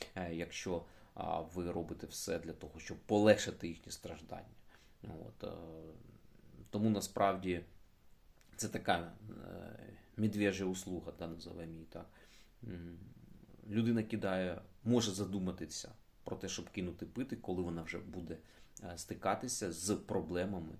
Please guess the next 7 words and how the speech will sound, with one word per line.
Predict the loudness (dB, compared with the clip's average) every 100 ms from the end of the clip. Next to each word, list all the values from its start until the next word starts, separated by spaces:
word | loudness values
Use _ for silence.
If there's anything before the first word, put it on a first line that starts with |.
| -16 -20 -12
е, | -6
е, | -4 -4 -4 -6 -10 -20 -20 -20 -14 -10 -10
з | -10 -10 -2
реальними | 4 6 8 4 0 0
реакціями | 0 0 -2 -4 -2
на, | -2 -2 -2 -4 -8 -12
е, | -14